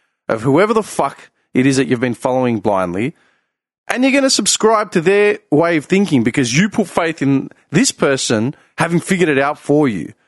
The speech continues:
and you're just interpreting whatever the fuck they have to say to suit how you feel, to suit whatever the fuck your agenda is. But it's kinda hard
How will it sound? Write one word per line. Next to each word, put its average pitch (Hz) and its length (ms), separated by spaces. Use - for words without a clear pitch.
and 151 120
you're 160 100
just 151 180
interpreting 139 560
whatever 127 220
the 131 80
fuck - 320
they 113 100
have 113 140
to 107 100
say 71 340
to 139 100
suit 226 420
how 175 180
you 151 240
feel, 104 500
to 135 100
suit 190 340
whatever 151 280
the 196 60
fuck - 360
your 151 140
agenda 170 360
is. 90 140
But 143 140
it's - 80
kinda 226 180
hard 190 560